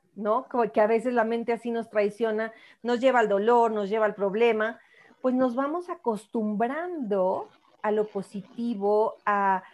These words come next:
tratar de neutralizar esas emociones, pero también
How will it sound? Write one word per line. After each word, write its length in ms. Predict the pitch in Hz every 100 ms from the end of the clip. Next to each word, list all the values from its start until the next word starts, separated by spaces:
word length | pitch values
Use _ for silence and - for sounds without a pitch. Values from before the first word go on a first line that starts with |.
| _ _ -
tratar 360 | 220 220 233
de 120 | 240
neutralizar 920 | 240 214 208 208 208 208 - 240 220 220
esas 320 | 214 208 208
emociones, 960 | 185 190 185 254 233 220 208 190 208 - _ _ _ _ _ -
pero 220 | 214 214
también 640 | 233 226 226 254 262 302